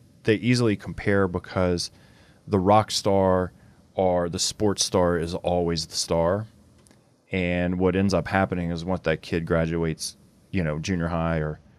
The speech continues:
high school, they're just a normal person again. But kids are formed when they're little, and they kinda see that.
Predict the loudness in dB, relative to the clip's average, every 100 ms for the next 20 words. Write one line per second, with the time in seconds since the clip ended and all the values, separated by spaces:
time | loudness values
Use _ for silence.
0 | -20 _ _ _ 0 2 0 0 0 0
1 | 0 -2 -2 -6 -4 0 2 0 -2 -4
2 | -4 -2 -2 -2 0 -2 -2 -6 -16 -6
3 | -2 -2 -4 -20 _ -20 -20 _ -20 -20
4 | -20 _ -20 -6 -4 -4 -6 -10 -2 0
5 | 2 0 -4 -6 -4 -2 0 0 0 -2
6 | -4 -4 -4 0 0 0 0 0 -2